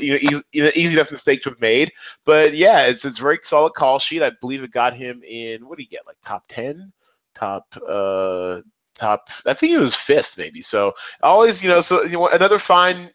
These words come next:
you know, pl-, uh, finish by our boy Gamble twenty-four seven.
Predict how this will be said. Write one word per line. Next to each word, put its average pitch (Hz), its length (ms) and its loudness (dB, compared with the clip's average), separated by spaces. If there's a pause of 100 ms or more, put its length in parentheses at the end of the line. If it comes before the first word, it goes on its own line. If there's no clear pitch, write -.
you 151 140 -4
know, 147 60 0
pl-, - 280 -20
uh, 123 400 2 (140)
finish - 480 -8 (380)
by 117 640 0 (180)
our 127 140 -2
boy 127 500 -4
Gamble 127 340 -6
twenty-four 123 480 -14
seven. 123 480 -6